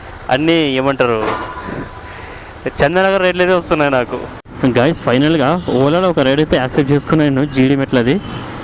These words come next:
పికప్ వచ్చేసి వన్ పాయింట్ త్రీ కిలోమీటర్ ఉంది.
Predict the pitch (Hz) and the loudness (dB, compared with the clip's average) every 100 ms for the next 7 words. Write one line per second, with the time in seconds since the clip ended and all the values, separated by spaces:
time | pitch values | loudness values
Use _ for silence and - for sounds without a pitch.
0 | - - 127 151 147 151 156 170 143 139 | -12 0 2 2 2 2 2 2 2 0
1 | 151 151 156 143 135 143 143 143 147 131 | 0 0 0 0 2 2 2 2 2 2
2 | 117 165 | 2 0